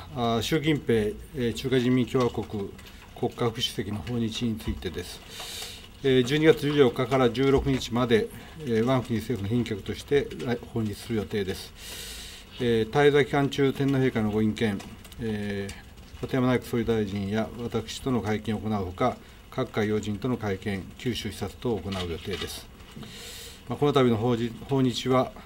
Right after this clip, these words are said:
あー、日中両国間のハイレベル交流の一環として実施されるものでありますが、あー、習近平国家副主席には、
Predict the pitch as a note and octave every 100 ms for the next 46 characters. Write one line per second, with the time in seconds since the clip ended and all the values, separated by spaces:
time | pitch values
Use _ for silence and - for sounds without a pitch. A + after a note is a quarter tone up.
0 | - - A2 G#2 G#2+ A#2 - A#2 A#2 -
1 | - - - A2 G2 G2+ A#2 C3+ C3+ C#3
2 | C#3 B2 A#2+ C3+ B2 G2+ G2+ - D3+ D#3+
3 | D#3 - B2+ A2+ C3 A#2 A#2 G#2+ G2 F#2
4 | G2 - G2+ A2+ - - - - - -
5 | - - A2 G#2+ G2 F2 B2+ A2 A2+ F#2+
6 | F#2+ A2+ - G2+ - - G2+ F2+ G2 B2